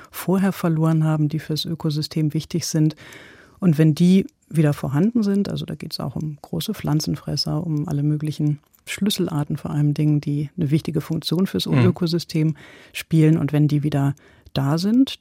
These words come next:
Speaker 1: dann schafft Natur das sehr gut, sich selber zu regenerieren. Und eben das Wichtige ist auch, dass es dann keine Ziele mehr gibt. Also wir müssen
Speaker 2: Mhm.
Speaker 1: eben nicht, äh, wie der Naturschutz das tut, eine bestimmte Landschaftsform oder eine bestimmte Habitatform erreichen durch
Speaker 2: Ja.
Speaker 1: Pflegemaßnahmen, sondern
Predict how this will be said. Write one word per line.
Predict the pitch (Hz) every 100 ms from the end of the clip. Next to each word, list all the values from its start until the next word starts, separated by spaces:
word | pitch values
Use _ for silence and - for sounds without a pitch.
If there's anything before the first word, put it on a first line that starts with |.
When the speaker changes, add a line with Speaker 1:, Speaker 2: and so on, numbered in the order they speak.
| -
Speaker 1:
dann | 185 202 220 - -
schafft | - 185 -
Natur | 190 - 190
das | 180 165
sehr | - 175
gut, | 190 175 190 - -
sich | - 165 - - -
selber | - 156 165 156
zu | 180
regenerieren. | 165 165 156 147 170 185
Und | 170
eben | 170 170 156 - - -
das | 180 - 233
Wichtige | 165 165 190
ist | 185
auch, | 175 151
dass | 165
es | 160
dann | 165 156
keine | - 156 165
Ziele | - 220 233
mehr | 139 135
gibt. | 139 -
Also | 139 147
wir | 151
müssen | 156 214
Speaker 2:
Mhm. | 190
Speaker 1:
eben | 156 156
nicht, | 156 - -
äh, | 160 135
wie | 143
der | 135
Naturschutz | 143 - 180 190 180 -
das | 170 -
tut, | - - 170 - - - - _ 202
eine | 175
bestimmte | 151 147 170 160 151 143 - 233 226
Landschaftsform | 185 151 156 160 - - - 147 147
oder | 156
eine | 151
bestimmte | 156 151 160 147 143
Habitatform | 143 143 - 170 - - 156
erreichen | - 135 131 160 202 247 233 226
durch | - 196 202 - -
Speaker 2:
Ja. | -
Speaker 1:
Pflegemaßnahmen, | - 185 196 196 180 180 - 170 170 170
sondern | 156 151 156